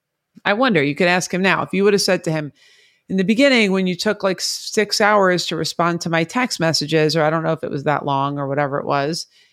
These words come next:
it made me feel anxious. If I would have come to you and said, "Hey,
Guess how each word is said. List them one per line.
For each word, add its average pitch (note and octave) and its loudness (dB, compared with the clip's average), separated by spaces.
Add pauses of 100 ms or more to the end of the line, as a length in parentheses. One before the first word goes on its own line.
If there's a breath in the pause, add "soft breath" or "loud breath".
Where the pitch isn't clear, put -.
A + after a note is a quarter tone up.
(460 soft breath)
it F#3 -4
made E3+ -2
me E3 -4
feel D#3+ 0
anxious. F3+ -2
If E3 -4
I - 0
would G3+ -2
have C4+ -10
come G#3+ -2
to G3 -4
you D#3+ 0
and D3+ -4
said, D3+ 0 (100)
"Hey, F3 -2